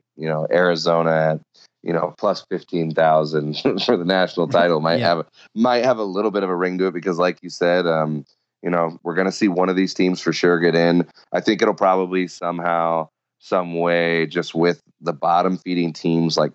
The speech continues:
Speaker 1: Cal and Washington State and Colorado and Stanford, as bad as Colorado has looked on occasions, um, especially on the road. I, I just see a lot of wins coming for those teams. And I,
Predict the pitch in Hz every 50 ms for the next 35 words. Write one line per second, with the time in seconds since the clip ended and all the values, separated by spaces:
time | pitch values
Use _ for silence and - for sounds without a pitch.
0 | _ - - - 82 82 82 80 78 78 76 76 76 76 - - 78 78 80 85
1 | 82 78 - 82 78 76 80 73 73 - _ _ 76 78 78 78 78 - - 71
2 | 73 71 - _ _ - - - _ _ - - 104 95 90 92 87 82 85 85
3 | 85 85 85 85 80 80 78 78 - - 82 82 85 82 - 82 80 80 76 71
4 | - 80 82 82 80 82 80 76 - - 80 78 78 78 80 80 80 80 78 80
5 | 78 76 78 78 78 - - 80 78 78 73 - - 80 78 78 78 73 78 78
6 | 76 73 71 71 - _ _ _ _ _ _ - - 85 82 80 80 76 73 71
7 | 65 - - - 95 95 - - - 101 90 87 82 80 80 76 76 82 82 80
8 | 80 80 80 80 73 - _ - - - - 101 113 113 123 - - - 123 104
9 | 90 85 82 80 82 85 82 80 76 78 80 80 80 80 80 78 78 - - 87
10 | 85 87 87 82 - 90 87 90 90 85 - - 95 92 95 95 95 90 87 82
11 | 78 80 80 78